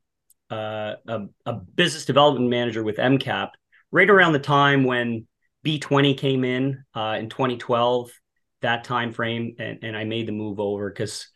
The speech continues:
Royal Bank at that time weren't really paying, paying their reps on refinances and things like that. So it just became a little bit more,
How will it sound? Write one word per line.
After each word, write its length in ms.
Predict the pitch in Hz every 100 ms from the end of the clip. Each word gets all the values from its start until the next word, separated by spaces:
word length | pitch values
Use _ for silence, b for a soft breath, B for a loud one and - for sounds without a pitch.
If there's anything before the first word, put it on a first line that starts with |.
| _ _ _ -
Royal 200 | 127 127
Bank 240 | 123 120
at 80 | 123
that 180 | 113 110
time 280 | 117 117 113
weren't 160 | 120
really 200 | 131 123
paying, 540 | 113 113 123 127 117 117 _ _ _ _ -
paying 360 | 156 165 160
their 300 | 139 131 123
reps 400 | 113 135 139 -
on 300 | 123 113 107
refinances 920 | 107 135 131 120 123 123 123 120 120 104
and 100 | 92
things 240 | 123 107
like 200 | 104 98
that. 220 | 107 104
So 120 | 131
it 80 | 135
just 180 | 175 -
became 380 | 165 139 131 120
a 20 |
little 220 | 113 113
bit 180 | 104 -
more, 460 | 107 104 104 98